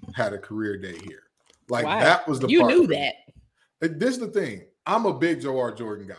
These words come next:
Speaker 1: Everybody who knows me hears me talk about Louisville. I say he's the guy that stirs the drink offensively. But you're looking at a Duke defense that they are extremely stout in terms of stopping the run.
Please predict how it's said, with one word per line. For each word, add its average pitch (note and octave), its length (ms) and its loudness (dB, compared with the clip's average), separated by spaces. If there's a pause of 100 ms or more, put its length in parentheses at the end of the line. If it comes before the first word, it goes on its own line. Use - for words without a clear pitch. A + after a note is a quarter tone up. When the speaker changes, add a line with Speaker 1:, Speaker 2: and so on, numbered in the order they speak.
Speaker 1:
Everybody E3 540 2
who D#3 100 -2
knows D#3 300 -2
me D#3 220 -2
hears D3 240 -4
me D3+ 100 -6
talk D3 240 0
about C#3+ 200 -2
Louisville. C#3+ 500 -2
I C#3 100 0
say B2+ 220 -4
he's D#3 260 -4
the D#3 80 -4
guy C#3+ 160 0
that B2+ 100 -4
stirs C3+ 320 -4
the A#2+ 80 -10
drink B2+ 220 -6
offensively. A2 680 -6 (500)
But C3 160 -6
you're G3 120 2
looking F#3 300 -4
at C3 140 -6
a A2 80 -6
Duke C3 280 -4
defense C3+ 480 -8
that G#2+ 200 -8 (520)
they E3+ 240 2
are C3 280 -2
extremely C3+ 880 -4
stout B2 400 -6 (220)
in B2 160 -4
terms B2+ 300 0
of A2 80 -10
stopping A#2 360 -4
the A2 80 -10
run. A#2+ 240 -6